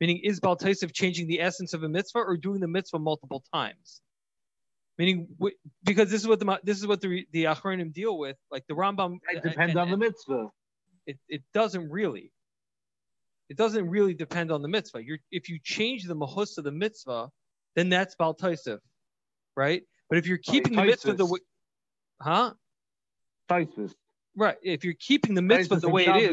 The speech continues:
Speaker 1: is.
Speaker 2: and Psachim and
Speaker 1: Yeah,
Speaker 2: Sukkah.
Speaker 1: correct. If you're ch-, the, the Rambam, the Rav, I'm saying the Gra, I'm saying they all go through.
Speaker 2: That's the big machlokes.
Speaker 1: That's the big
Speaker 2: Yeah.
Speaker 1: machlokes.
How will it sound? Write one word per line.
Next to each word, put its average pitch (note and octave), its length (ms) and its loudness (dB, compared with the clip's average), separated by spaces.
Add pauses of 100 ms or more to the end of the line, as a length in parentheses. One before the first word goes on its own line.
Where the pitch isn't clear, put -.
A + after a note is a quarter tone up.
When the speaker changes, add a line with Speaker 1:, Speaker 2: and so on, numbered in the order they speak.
Speaker 1:
is. - 60 -8
Speaker 2:
and C3+ 140 -4
Psachim E3 440 0
and B2 200 -4
Speaker 1:
Yeah, G3 200 2
Speaker 2:
Sukkah. D#3+ 140 0 (340)
Speaker 1:
correct. A3 400 4
If D#3 120 -4
you're F3+ 100 -2
ch-, - 180 -8 (100)
the, E3 380 -2
the D3 120 2
Rambam, G3 460 4
the D3 80 2
Rav, A3 260 4
I'm F3 180 0
saying G3 340 0 (100)
the D#3 100 -2
Gra, G#3 340 4
I'm E3+ 140 0
saying F#3 180 0
they F3+ 100 0
all G#3+ 240 2
go G3+ 240 0
through. F3 200 -6
Speaker 2:
That's F#3+ 280 2
the G#3+ 80 0
big A3+ 180 0
machlokes. G3 580 0
Speaker 1:
That's G3+ 180 0
the G3+ 80 2
big G#3+ 140 6
Speaker 2:
Yeah. A3+ 120 4
Speaker 1:
machlokes. G3+ 400 0